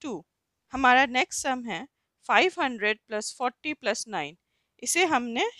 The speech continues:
हमें शॉर्ट फॉर्म में लिखना है। ये एक एक्सपैंडेड फॉर्म है, इसे हम कहते हैं एक्सपैंडेड फॉर्म।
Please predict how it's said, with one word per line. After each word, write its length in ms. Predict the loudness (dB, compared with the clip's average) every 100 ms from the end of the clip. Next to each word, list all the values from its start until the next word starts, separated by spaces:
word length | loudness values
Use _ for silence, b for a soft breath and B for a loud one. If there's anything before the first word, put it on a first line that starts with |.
| -16 _
हमें 280 | -4 -2 -2
शॉर्ट 340 | 2 4 2 0
फॉर्म 220 | -4 -2
में 120 | -2
लिखना 360 | -4 -4 -6 -8
है। 180 | -8 -14 _ _ _ _ _
ये 340 | -4 0 0 -4 -10
एक 160 | -10 -12
एक्सपैंडेड 680 | -14 -2 2 4 2 -2
फॉर्म 300 | -2 -6 -6
है, 160 | -8 -14 _ _ _ _ _
इसे 220 | -8 -2 -2
हम 160 | -2
कहते 360 | -4 -8 -6 -4
हैं 160 | -2
एक्सपैंडेड 640 | -2 -4 0 2 2 -2 -6
फॉर्म। 320 | -8 -12